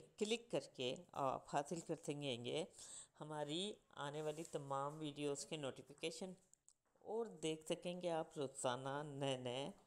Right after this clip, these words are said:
क्रॉस स्टिच हैंड एम्ब्रॉयडरी डिज़ाइन। अच्छा, तो अब मैं आपको एक ख़ास बात बताती हूँ कि हमारा channel तो हर तरह की हैंडवर्क का है, यानी हम हर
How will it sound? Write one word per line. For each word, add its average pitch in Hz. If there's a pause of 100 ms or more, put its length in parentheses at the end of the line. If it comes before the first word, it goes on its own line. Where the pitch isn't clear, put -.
(460)
क्रॉस 165
स्टिच 156
हैंड 135
एम्ब्रॉयडरी 123 (140)
डिज़ाइन। 127 (600)
अच्छा, 208
तो 220 (340)
अब 175
मैं 190
आपको 180 (120)
एक 175
ख़ास 156
बात 160
बताती 147
हूँ 156
कि 170
हमारा 165
channel 165
तो 185
हर 185
तरह 208
की 202
हैंडवर्क 165
का 165
है, 151 (540)
यानी 208
हम 196
हर 175